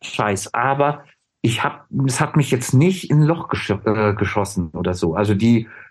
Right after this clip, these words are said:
die Psychologin auch im Krankenhaus meinte, das, äh, hat man nicht oft, dass jemand so gefasst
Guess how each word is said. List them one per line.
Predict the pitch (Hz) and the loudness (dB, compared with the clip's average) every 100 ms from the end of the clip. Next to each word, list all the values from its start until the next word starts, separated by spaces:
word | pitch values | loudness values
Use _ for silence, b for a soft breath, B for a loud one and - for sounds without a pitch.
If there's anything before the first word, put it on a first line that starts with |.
| _ - | _ -4
die | |
Psychologin | 110 - 147 147 135 175 180 156 | -2 0 0 4 4 4 2 0
auch | 147 | 0
im | 131 | 0
Krankenhaus | 131 135 127 147 143 143 | 0 -2 0 2 2 2
meinte, | 131 123 135 - 117 - _ _ - | 2 2 0 0 -2 -4 _ _ -4
das, | 120 - - - | -2 -2 -10 -8
äh, | 107 | -4
hat | 117 120 | -4 -2
man | 143 | 2
nicht | 143 135 - | 2 0 -2
oft, | 139 - - - | -2 -2 -10 -6
dass | 214 214 - - - - | -4 -4 -10 -16 -20 -8
jemand | 208 190 185 180 175 | -4 0 0 0 -2
so | 143 143 139 | -2 -2 -2
gefasst | 123 120 117 151 - - | -4 -2 -4 -4 -8 -16